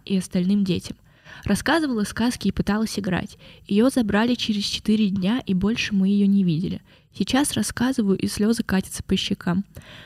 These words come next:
Вот так вот мы прожили дней десять. Потом я поняла, что что-то нужно делать. Обычно ночью с двух ночи и примерно до шести утра никого не было, и за нами никто не следил, ибо, видимо, были уверены, что всё равно не сбежим.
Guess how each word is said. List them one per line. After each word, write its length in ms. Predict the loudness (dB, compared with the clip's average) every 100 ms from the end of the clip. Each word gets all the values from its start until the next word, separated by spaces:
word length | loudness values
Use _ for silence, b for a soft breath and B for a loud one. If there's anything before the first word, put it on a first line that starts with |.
| B
Вот 280 | 2 4 4
так 240 | 0 2 2
вот 140 | 4
мы 100 | 2
прожили 460 | 4 4 4 4 4
дней 300 | 4 4 4
десять. 480 | 0 0 -4 -8
Потом 300 | -2 0 2
я 100 | 2
поняла, 460 | 2 4 4 2 -2 -8
что 220 | -4 -4
что-то 320 | 0 -2 2
нужно 280 | 2 4 2
делать. 420 | 2 -4 -6 -10 B B B B
Обычно 460 | 4 6 4 2 2
ночью 320 | 2 2 0
с 40 |
двух 320 | 2 2 4
ночи 340 | 4 4 2 0
и 140 | 0
примерно 440 | 2 4 4 4 4
до 120 | 4
шести 360 | 2 0 2
утра 380 | 2 2 0 0 B B B B 6
никого 460 | 6 6 6 6
не 220 | 6 6
было, 280 | 4 0 -2 -8 _
и 100 | 4
за 80 | 6
нами 280 | 6 4 2
никто 280 | 2 2 2
не 120 | 0
следил, 440 | -2 -2 0 0 0
ибо, 220 | 2 2
видимо, 340 | 2 2 2
были 220 | 4 4
уверены, 440 | 4 4 2 2 0
что 160 | -2
всё 180 | -2 0
равно 240 | 2 4 4
не 140 | 2
сбежим. 420 | 2 2 2 -2